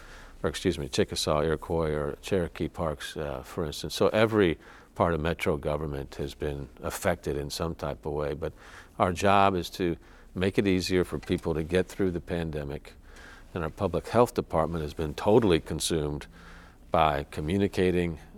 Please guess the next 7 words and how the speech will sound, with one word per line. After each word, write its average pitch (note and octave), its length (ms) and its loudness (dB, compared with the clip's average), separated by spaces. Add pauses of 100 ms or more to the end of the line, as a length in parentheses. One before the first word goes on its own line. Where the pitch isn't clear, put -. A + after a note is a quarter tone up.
(160)
about E2+ 420 -2
the E2+ 60 -8
pandemic, D#2+ 800 -4 (400)
testing, E2+ 720 -2
tracing, D#2+ 760 -2
now D#2+ 360 -4 (400)
vaccinating, E2 880 0